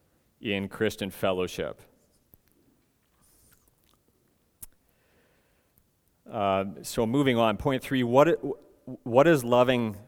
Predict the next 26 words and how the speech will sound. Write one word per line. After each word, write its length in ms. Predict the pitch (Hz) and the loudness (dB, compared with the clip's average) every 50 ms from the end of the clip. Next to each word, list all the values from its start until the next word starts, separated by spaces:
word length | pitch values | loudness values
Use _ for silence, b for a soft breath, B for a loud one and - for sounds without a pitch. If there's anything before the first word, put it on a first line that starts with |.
| - | -20
fellowship 640 | - - - 120 113 113 110 - - 117 104 92 - | -12 -6 -2 0 0 0 0 -2 -2 -2 -4 -4 -4
look 300 | 98 98 101 104 101 - | -4 -2 -2 -2 -2 -2
like 220 | 104 98 92 - | -2 -4 -4 -4
then? 200 | - 92 87 82 | -6 -6 -6 -6
We've 160 | 87 95 92 - | -8 -10 -8 -4
sort 160 | - 127 120 | -2 0 0
of 240 | 113 98 - - - - | 0 -2 -4 -12 -16 -14
discussed 380 | - 104 - - 117 110 - - | -14 -10 -6 -4 -2 -2 -2 -4
this 120 | 104 - | -8 -8
a 60 | 104 | -6
little 180 | 98 101 104 107 | -4 -2 -2 0
bit. 160 | 107 113 104 | 0 -2 -2
We're 120 | 104 104 104 | -2 -2 -2
gonna 220 | 110 110 107 101 98 - - _ b b b b b b b b b b b b - | 0 0 -2 -2 -4 -10 -20 _ b b b b b b b b b b b b -4
dig 220 | 107 120 120 110 123 | 0 0 2 2 2
in 80 | 117 | 2
a 60 | 113 | 2
little 180 | 110 113 113 107 | 2 2 2 2
bit 100 | 101 92 | 2 -2
more 260 | 98 104 107 110 113 113 | -2 0 0 2 2 2
now. 100 | 113 113 | 0 0
You 160 | 113 110 110 | 0 -2 -2
can 120 | - 120 | -4 -6
see 260 | 104 - - 135 131 | -6 -4 -2 -2 -2
that 260 | 113 120 - - _ - | -2 -2 -4 -8 _ -6
to, 220 | - 127 113 104 | 0 2 2 2